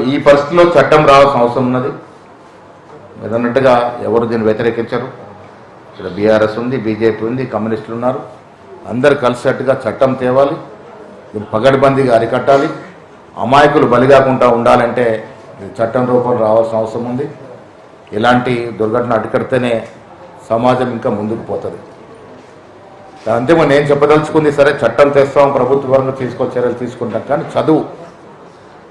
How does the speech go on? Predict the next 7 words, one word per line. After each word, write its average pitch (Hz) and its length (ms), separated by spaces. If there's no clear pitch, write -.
నేను 107 240
ప్రతి 113 220
సమావేశంలో 135 500
చదువు 120 220
గురించి 117 180
చెప్తాను. 101 320
నేను 104 160